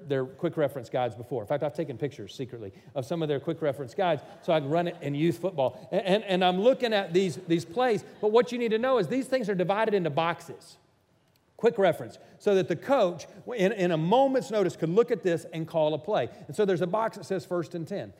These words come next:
And there's five or six, seven plays that they are efficient at when the ball is first and ten. The second and short, second and long, third and short, third and long, right? And so they look in this box when the play is appropriate, and they call one of their four, five, six plays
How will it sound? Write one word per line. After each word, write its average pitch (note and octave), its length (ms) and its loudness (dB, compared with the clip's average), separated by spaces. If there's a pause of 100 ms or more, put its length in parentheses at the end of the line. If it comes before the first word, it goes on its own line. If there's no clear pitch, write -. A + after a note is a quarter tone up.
(120)
And E3+ 120 -4
there's F#3 100 0
five A3 220 -4
or - 20 -6
six, G#3 240 -6
seven F#3+ 240 -4
plays D#3 320 -2 (180)
that D#3 160 -4
they E3 200 2
are G#3 160 0
efficient E3+ 400 -4
at B2 400 -6
when E3 180 -2
the E3 60 -2
ball D#3 400 2
is C3 100 -8
first D3 320 -4
and C#3 100 -8
ten. A#2+ 280 -10 (240)
The G#3 180 -10
second F#3+ 540 -2
and F3+ 120 -2
short, C3 460 -4
second F3 380 0
and E3+ 160 -4
long, B2 420 -2
third F#3 260 4
and E3+ 120 -2
short, C3 420 -2
third F#3+ 300 4
and F3+ 100 -2
long, C#3 220 0 (180)
right? E3 240 2
And D#3 140 -6
so F#3 240 2 (160)
they G3+ 200 4
look A3+ 300 2
in G3+ 140 2
this G#3+ 160 2
box F#3 480 0
when G3 240 2
the G3 60 0
play A#3 440 2
is F#3+ 260 2 (160)
appropriate, F3 680 2
and F#3 120 -2
they G3 120 2
call A#3 360 0
one G#3 200 0
of F#3+ 120 -4
their F#3+ 140 0
four, A3+ 220 2
five, G3+ 240 -4
six - 180 -8
plays D3 320 -4